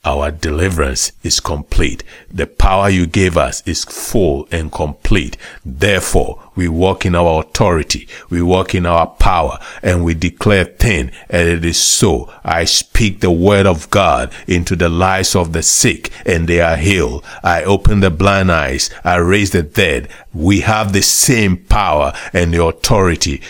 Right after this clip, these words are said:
to do these supernatural healings on this planet, on this earth, right here, right now, in the mighty name of Jesus.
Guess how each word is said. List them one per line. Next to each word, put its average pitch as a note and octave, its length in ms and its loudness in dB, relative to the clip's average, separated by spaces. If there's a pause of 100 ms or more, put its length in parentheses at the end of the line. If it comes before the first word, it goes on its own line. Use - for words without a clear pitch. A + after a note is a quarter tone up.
(140)
to - 140 -2
do G2 340 4
these G#2+ 360 0
supernatural G2+ 920 2
healings E2 580 0 (380)
on G#2 220 2
this G#2 240 2
planet, E2 520 0 (320)
on G#2 240 2
this G#2+ 280 2
earth, E2 340 0 (260)
right G#2 400 2
here, F#2 440 4 (220)
right A2 460 4
now, E2 460 2 (140)
in G2+ 200 2
the F2+ 120 4
mighty F#2 580 0
name E2+ 320 2
of D#2 180 0
Jesus. - 680 -4